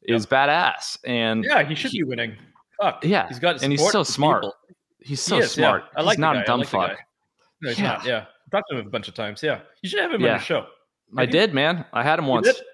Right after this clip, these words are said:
Speaker 2: Yep.
Speaker 1: Oh,
Speaker 2: Yep.
Speaker 1: nice. Nice. Yeah.
Speaker 2: Yeah, we, we text every once in a while. We're, we have good rapport. My,
Speaker 1: Yeah,
Speaker 2: one of
Speaker 1: tough.
Speaker 2: my best friends in my neighborhood actually did his hair at his wedding. It was just, like, a crazy small world coincidence that,
Speaker 1: Nice.
Speaker 2: <laughs> that the guy that cuts my hair cut Robbie's hair for his wedding. And so,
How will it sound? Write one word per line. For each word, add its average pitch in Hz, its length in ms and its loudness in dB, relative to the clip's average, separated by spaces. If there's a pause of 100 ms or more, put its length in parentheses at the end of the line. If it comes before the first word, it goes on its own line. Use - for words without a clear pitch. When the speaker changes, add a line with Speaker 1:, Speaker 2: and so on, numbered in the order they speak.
Speaker 2:
Yep. 135 180 -4 (100)
Speaker 1:
Oh, 156 60 4
Speaker 2:
Yep. 120 80 0
Speaker 1:
nice. 120 400 0
Nice. 117 260 -6
Yeah. 117 140 0
Speaker 2:
Yeah, 139 80 2
we, 143 140 -4
we 156 100 0
text 170 320 -2
every 156 140 2
once 147 200 -2
in 143 60 -4
a - 20 -2
while. 147 180 2
We're, 151 220 0
we 131 140 -2
have 139 100 0
good 131 140 -2
rapport. 131 560 -2 (160)
My, 143 300 2
Speaker 1:
Yeah, - 20 0
Speaker 2:
one 160 60 -2
of - 80 -8
Speaker 1:
tough. 135 180 0
Speaker 2:
my 151 120 2
best 135 260 0
friends 147 280 0
in 127 60 0
my 113 80 0
neighborhood 113 480 0
actually 107 360 -2
did 117 200 -2
his 120 200 -6
hair 110 280 0
at 110 60 -4
his 120 120 -8
wedding. 101 380 -4 (260)
It - 60 -8
was 104 80 -2
just, - 80 -4
like, 113 140 -2
a - 20 -20
crazy 117 400 -2
small 110 300 -2
world 110 180 -2
coincidence 104 600 -6 (460)
that, - 220 -2
Speaker 1:
Nice. 135 260 -6
Speaker 2:
<laughs> - 600 -10
that 117 80 2
the 120 80 0
guy 120 160 4
that 120 100 0
cuts - 220 -2
my 117 120 2
hair 123 200 0
cut 123 180 0
Robbie's 113 300 0
hair 117 160 0
for 117 60 -2
his 113 120 -2
wedding. 117 220 0
And 113 100 -4
so, 117 220 0